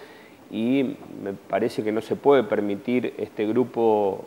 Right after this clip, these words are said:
este, terminar su paso por selección sin haber, este, logrado algún, algún título, ¿no?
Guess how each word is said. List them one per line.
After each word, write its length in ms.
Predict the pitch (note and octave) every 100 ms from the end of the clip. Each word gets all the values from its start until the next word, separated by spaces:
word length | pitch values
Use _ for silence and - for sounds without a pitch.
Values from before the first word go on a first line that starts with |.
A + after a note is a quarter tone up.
| -
este, 320 | G2 - G2+
terminar 480 | G#2 G#2 A2+ B2+ A#2+
su 140 | G2+
paso 260 | G#2 A2 G#2+
por 160 | G#2
selección 600 | - A2+ G#2+ - B2+ C3+ - - - - - -
sin 360 | - - A2+
haber, 300 | A2 G#2+ A2+
este, 580 | A2 - - G2 F#2+ F2 F#2+ - - - - - - - -
logrado 460 | G#2 G2+ A2+ A#2
algún, 420 | G2+ G2 G2+ F#2+ -
algún 320 | G2 G2+ G2
título, 420 | A2+ B2+ - F#2
¿no? 160 | F2+ A2